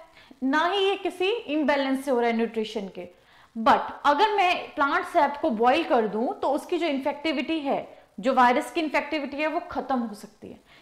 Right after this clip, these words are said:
ये किसने बोला था? एडोल्फ मेयर ने बोला था, क्योंकि शुरू में clear नहीं था viruses के बारे में कि क्या है, कैसे हैं। उसके बाद में एक बहुत ही important चीज, that is W एम Stanley in नाइनटीन थर्टी फ़ाइव। तो ये और इनके colleagues ने क्या किया था? Crystallization की थी टीएमवी की,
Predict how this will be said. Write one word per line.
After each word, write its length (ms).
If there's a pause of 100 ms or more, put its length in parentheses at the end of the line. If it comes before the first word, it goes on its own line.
(100)
ये 60
किसने 300
बोला 240
था? 380
एडोल्फ 420
मेयर 220
ने 100
बोला 200
था, 120
क्योंकि 260
शुरू 240
में 140
clear 280
नहीं 140
था 260
viruses 400
के 100
बारे 180
में 120
कि 120
क्या 160
है, 220
कैसे 300
हैं। 140 (640)
उसके 340
बाद 200
में 120
एक 120
बहुत 260
ही 60
important 460
चीज, 340
that 220
is 180
W 340
एम 260
Stanley 520
in 140
नाइनटीन 440
थर्टी 300
फ़ाइव। 300 (400)
तो 100
ये 340
और 140
इनके 220
colleagues 420
ने 60
क्या 160 (140)
किया 180
था? 240 (280)
Crystallization 920
की 160
थी 180
टीएमवी 560
की, 220